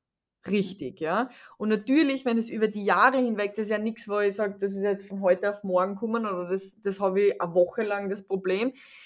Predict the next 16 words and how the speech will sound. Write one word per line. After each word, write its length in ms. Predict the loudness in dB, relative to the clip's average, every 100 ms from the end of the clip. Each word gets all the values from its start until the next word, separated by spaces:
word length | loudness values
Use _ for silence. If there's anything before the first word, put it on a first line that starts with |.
| -18
das 160 | -6 -2
hab 100 | 2
ich 240 | 4 4
Jahre 400 | 6 6 6 4
beziehungsweise 520 | 0 -4 -6 -6 -6
mittlerweile 520 | -4 -2 2 4 6
Jahrzehnte 1000 | 6 4 0 0 0 2 2 2 2 2 -4 _ _ _ _ -2
mit 220 | 0 2
mir 120 | 0
mitgeschleppt. 840 | 2 0 2 0 2 2 2 0 _ _ _ -20 _
Und 200 | -8 0
einfach 440 | 2 2 0 -4
nur 220 | -2 0 0
die 120 | -2
Schilddrüse 680 | -2 -4 -4 -2 0 0 -2
anzuregen, 1000 | -4 -4 -8 -4 0 0 0 -2 -4